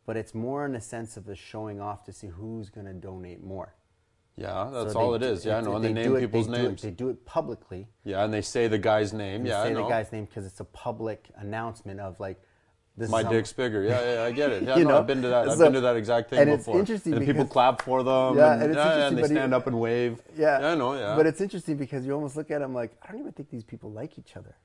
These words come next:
Speaker 1: Like, they don't really communicate with each other. They don't talk with each other. They s-, they have their own little table and circle. And they just basically, like, it's like to show off who's got the most amount of money, who's making the most this year, who's doing well, who's giving away the most.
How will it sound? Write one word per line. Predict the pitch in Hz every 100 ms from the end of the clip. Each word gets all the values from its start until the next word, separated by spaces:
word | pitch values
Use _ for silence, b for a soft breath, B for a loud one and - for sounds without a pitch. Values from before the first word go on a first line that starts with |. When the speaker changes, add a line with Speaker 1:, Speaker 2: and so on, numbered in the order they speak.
| -
Speaker 1:
Like, | 110 -
they | 123
don't | 147
really | 156 135 117
communicate | 110 107 110 - 107
with | 107
each | 98 113
other. | 107
They | 107
don't | 120 -
talk | 104 101 110
with |
each | 101 -
other. | 104 101
They | 98
s-, | - -
they | 104
have | 98 110
their | 107 107
own | 120
little | 123 110
table | - 107 104 107
and | 95
circle. | - 101 101 101 b b b b b
And | 110 107
they | 107
just | 120 107
basically, | 127 123 113 117 117 110
like, | 110 107
it's | 123 -
like | 120 -
to |
show | 104 135 131
off | 120 -
who's | 131
got | 123 123 -
the |
most | 110 117 110
amount | 117 107
of | 104
money, | 110 143 87 _ _ _
who's | - 117 107
making | 113 113 110
the |
most | 104 110 -
this | 110 98
year, | 110 113 110
who's | 107 101
doing | 110 110 104
well, | 104 110
who's | 101 104
giving | 110 113 107 104
away | 104 107
the | 101
most. | 101 110 107